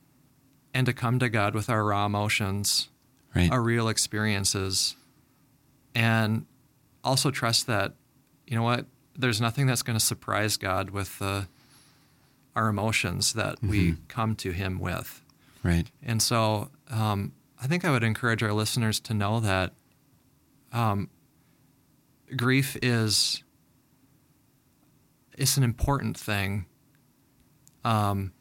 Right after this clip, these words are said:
Speaker 1: and the Bible gives us the language to know how to grieve well.
Speaker 2: Yeah.
Speaker 1: Um, and grieve authentically, I would say.
Speaker 2: That's good.
Speaker 1: Um, you know, this is, you know, the Christmas season is, I, I think, in particular, particularly challenging for my wife. I mean, her,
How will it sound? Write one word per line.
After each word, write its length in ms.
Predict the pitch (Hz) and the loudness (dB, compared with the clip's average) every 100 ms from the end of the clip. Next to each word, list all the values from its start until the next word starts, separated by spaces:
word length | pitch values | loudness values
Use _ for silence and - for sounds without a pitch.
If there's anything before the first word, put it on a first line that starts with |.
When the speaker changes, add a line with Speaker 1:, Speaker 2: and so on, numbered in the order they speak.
| _ - | _ -6
Speaker 1:
and 460 | 113 110 104 98 120 | 0 2 0 -2 -2
the 80 | |
Bible 280 | 110 110 120 | 0 0 0
gives 300 | 110 117 104 | -2 -2 0
us 140 | 113 - | -2 -2
the 100 | 107 | -2
language 460 | 95 104 104 - | -2 0 -2 -4
to 100 | - | -2
know 160 | 104 95 | -2 -2
how 180 | 98 101 | -2 -2
to 80 | |
grieve 380 | 98 107 101 92 | -2 -4 -4 -2
well. 440 | 90 92 - 90 85 _ _ _ - | -2 -2 -2 -6 -12 _ _ _ 0
Speaker 2:
Yeah. 200 | 90 78 - _ _ _ - | 2 2 -4 _ _ _ -10
Speaker 1:
Um, 520 | 110 101 95 92 90 - _ _ _ | -4 -2 -2 -2 -6 -10 _ _ _
and 180 | 113 110 | -2 0
grieve 240 | 107 110 | 0 -2
authentically, 720 | 104 95 98 92 107 - 98 | -2 -2 -4 -4 -6 -8 -4
I 80 | 90 | -2
would 140 | 87 - | -2 -2
say. 380 | - 90 87 87 _ _ - | -2 -2 -4 -8 _ _ -14
Speaker 2:
That's 180 | - - | -8 -4
good. 240 | - 90 - - | 0 -2 -4 -8
Speaker 1:
Um, 380 | 113 104 101 98 | -4 -2 -2 0
you 80 | |
know, 120 | 120 110 | 0 2
this 260 | 131 139 | 0 2
is, 60 | 151 | 2
you 280 | 127 117 143 | 2 2 2
know, 80 | 123 | 2
the 60 | |
Christmas 340 | - 175 - - | 0 -2 0 0
season 300 | 127 117 117 | 2 2 2
is, 300 | 107 - - - | 2 0 -4 -8
I, 120 | - - | -14 -10
I 80 | 110 | -6
think, 240 | 117 110 - - - _ _ _ _ _ _ - | -4 -4 -8 -20 -20 _ _ _ _ _ _ -12
in 80 | |
particular, 720 | 110 107 147 139 117 - - - | -8 -4 -2 -2 -4 -4 -8 -12
particularly 580 | - - 160 143 117 110 | -10 -6 -2 0 2 2
challenging 480 | - 107 110 107 107 | 0 0 2 0 0
for 120 | 107 | -2
my 140 | 107 107 | -2 0
wife. 460 | 110 107 107 - | 2 2 0 -2
I 40 | 101 | -6
mean, 100 | 95 | 0
her, 300 | 117 104 80 | 2 0 -2